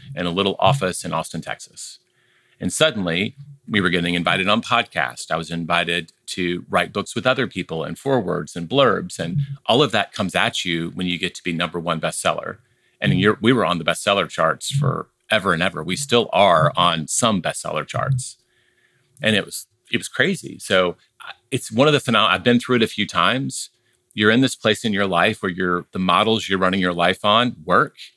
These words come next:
And if you are committed to growth, you go to this new level where everything breaks at the same time. So I still had the tools, but I had to adapt them to a completely new environment.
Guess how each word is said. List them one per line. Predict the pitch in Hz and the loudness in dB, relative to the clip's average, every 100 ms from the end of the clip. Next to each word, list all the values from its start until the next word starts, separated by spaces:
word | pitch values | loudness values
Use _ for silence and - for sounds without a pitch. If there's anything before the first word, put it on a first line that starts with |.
| _ _ _ _ _ - | _ _ _ _ _ -4
And | 110 98 | 0 0
if | 92 - | -2 -2
you | 95 95 | 0 2
are | 87 87 - - | 0 -2 -6 -2
committed | 110 143 147 | 2 2 2
to | 92 | -2
growth, | - 139 104 85 - | 2 4 4 0 -4
you | |
go | 98 113 | 0 0
to | 95 | 0
this | 90 | -4
new | 107 85 | -4 0
level | 92 120 98 80 76 | 2 0 0 -4 -4
where | 85 78 - | -4 -4 -8
everything | 110 101 92 87 80 | -8 -8 -8 -8 -2
breaks | 87 82 - | -2 -2 -8
at | 80 | -10
the | 82 | -10
same | 76 - | -12 -10
time. | - - - _ _ _ - - - _ | -10 -10 -12 _ _ _ -20 -20 -20 _
So | - 107 98 - | -2 0 0 -2
I | 98 | -4
still | - 185 | 2 4
had | 165 117 | 4 0
the | 101 | -4
tools, | - 147 90 87 | 0 2 2 -2
but | - 95 | -2 -2
I | |
had | 90 107 | 0 -2
to | 104 | 0
adapt | 92 107 113 - | -2 0 0 -2
them | 92 85 | -4 -4
to | 71 80 | -4 -6
a | |
completely | - 87 110 110 95 | -8 -8 -6 -6 -6
new | 87 85 | -6 -6
environment. | 76 78 71 69 | -4 -2 -4 -8